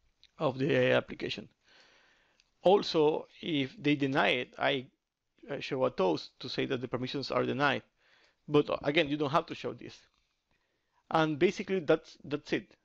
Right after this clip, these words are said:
Um, I'm going to run this application. I think I already grant the permission, so, um, you will see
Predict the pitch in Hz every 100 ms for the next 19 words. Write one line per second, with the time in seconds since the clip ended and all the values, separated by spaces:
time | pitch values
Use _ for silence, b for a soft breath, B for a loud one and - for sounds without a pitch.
0 | - - 127 123 117 117 117 - 151 147
1 | 196 185 175 170 175 185 139 131 123 -
2 | 120 123 _ - - 139 190 180 175 160
3 | 160 131 165 196 139 123 139 131 131 -
4 | 139 135 - 139 b b b b b b
5 | _ - - - 127 131 135 - _ -
6 | 160 151 156 147 - 160 151 147 139 143
7 | -